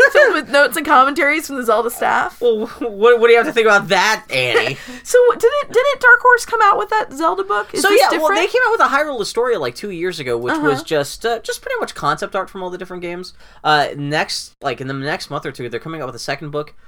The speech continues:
Speaker 1: which is more just, like, all the art from the, like, the manuals and poster and P R stuff.
Speaker 2: Oh, cool.
Speaker 1: They're, uh, essentially, it's Dark Horse and Nintendo just trying to milk all the Zelda stuff they've ever made for as much money as they
Speaker 2: So
Speaker 1: can.
Speaker 2: it's less,
Speaker 1: And so
Speaker 2: it's
Speaker 1: this
Speaker 2: more
Speaker 1: is the
Speaker 2: about the
Speaker 1: third book.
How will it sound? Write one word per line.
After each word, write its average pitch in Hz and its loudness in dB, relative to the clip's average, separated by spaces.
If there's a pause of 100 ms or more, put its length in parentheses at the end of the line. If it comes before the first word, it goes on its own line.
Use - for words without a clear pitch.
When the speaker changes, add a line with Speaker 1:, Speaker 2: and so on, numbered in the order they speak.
(160)
Speaker 1:
which 135 -8
is 127 -10
more 143 -4
just, 139 -12
like, 127 -6
all 139 -2
the 127 -8
art 120 -4
from 120 -14
the, 104 -10
like, 98 -14
the 110 -18
manuals 110 -10
and 101 -18
poster 113 -12
and 107 -16
P 107 -14
R 107 -6
stuff. - -12 (220)
Speaker 2:
Oh, 427 -2
cool. 403 0
Speaker 1:
They're, 196 -2
uh, 143 -8
essentially, 254 -4
it's - -10
Dark 151 -2
Horse 139 -6
and 123 -12
Nintendo 127 -6
just 117 -12
trying 156 -4
to 117 -6
milk 120 -6
all 123 -4
the 123 -6
Zelda 113 -6
stuff 117 -10
they've 110 -14
ever 110 -8
made 113 -6
for 113 -10
as 104 -12
much 107 -12
money 107 -12
as 104 -14
they 110 -16
Speaker 2:
So 117 -8
Speaker 1:
can. 294 -2
Speaker 2:
it's 277 -6
less, 277 0
Speaker 1:
And 277 -6
so 240 6
Speaker 2:
it's 208 2
Speaker 1:
this 277 2
Speaker 2:
more 262 -2
Speaker 1:
is - -4
the 240 4
Speaker 2:
about 226 4
the 196 0
Speaker 1:
third 180 0
book. 135 0